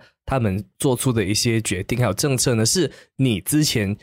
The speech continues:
有预-，预算到的吗？还是你觉得说，哎，这个是非常突然的，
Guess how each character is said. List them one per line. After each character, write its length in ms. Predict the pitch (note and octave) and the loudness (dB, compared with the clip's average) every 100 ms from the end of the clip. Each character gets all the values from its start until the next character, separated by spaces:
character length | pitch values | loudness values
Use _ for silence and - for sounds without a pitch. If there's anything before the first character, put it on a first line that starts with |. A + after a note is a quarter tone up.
| _ _ | _ _
有 180 | B2 F2+ | -4 -2
预-， 300 | A#2 D3+ - - | 0 0 -2 -2
预 160 | C#3+ | -2
算 260 | C3 D#3 A2+ | 0 0 0
到 180 | C3 A#2 | 0 0
的 120 | F#2 | 0
吗？ 180 | F#2 F#2 | -2 -2
还 140 | G2+ | -2
是 240 | - C3+ | 0 0
你 100 | A2+ | 0
觉 140 | F#2+ G2+ | -2 -2
得 100 | G2 | 0
说， 160 | - | 0
哎， 100 | G2+ | 0
这 120 | B2+ C3 | 0 0
个 80 | |
是 120 | B2+ B2 | 0 0
非 140 | B2+ | -2
常 160 | A#2 F2 | -4 -6
突 240 | - G#2 | -6 -4
然 180 | E2+ | -4
的， 100 | E2 | -6